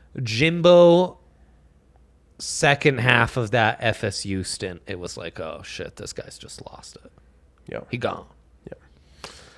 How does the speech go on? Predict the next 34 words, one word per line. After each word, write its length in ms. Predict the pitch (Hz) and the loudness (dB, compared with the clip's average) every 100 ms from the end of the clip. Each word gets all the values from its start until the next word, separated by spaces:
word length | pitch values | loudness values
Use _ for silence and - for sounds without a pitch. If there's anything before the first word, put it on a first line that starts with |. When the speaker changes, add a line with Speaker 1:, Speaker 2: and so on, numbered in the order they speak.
| _ - | _ -4
Speaker 2:
Okay, 260 | 143 135 - - | 2 2 2 -4
let's, 240 | 143 - | -4 2
let's 180 | 160 156 | 2 4
start. 320 | - 175 - | 6 8 6
Let's 140 | 135 - | 0 0
get 120 | 160 | 2
it, 200 | 156 147 | 4 2
let's 180 | 135 127 | -2 -2
get 120 | 165 | 0
it 60 | 165 | 6
popping. 360 | 170 160 143 120 | 8 8 6 -4
It's, 180 | 120 | -8
it's 300 | 131 - 127 | -10 -8 -8
the 120 | - 135 | -6 -2
time 300 | 160 160 175 | 4 6 6
of 80 | 165 | 4
year. 340 | 156 156 151 | 6 6 6
N 140 | 143 151 | 4 2
F 80 | |
L 120 | 156 143 | 2 0
season 320 | 151 143 143 | -2 -2 -2
is 140 | 131 | -2
here. 140 | 147 143 | 2 4
Speaker 1:
Get 80 | |
it 100 | - | 6
popping. 360 | - 131 131 104 - | 6 6 6 -2 -8
Speaker 2:
Uh, 60 | - | -8
can 100 | 151 | -2
you 80 | |
believe 160 | 185 214 | 0 2
we're 80 | 180 | 0
two 280 | - - 143 | -2 -8 0
days 240 | 143 143 | 0 0
away? 240 | 123 87 | -2 -4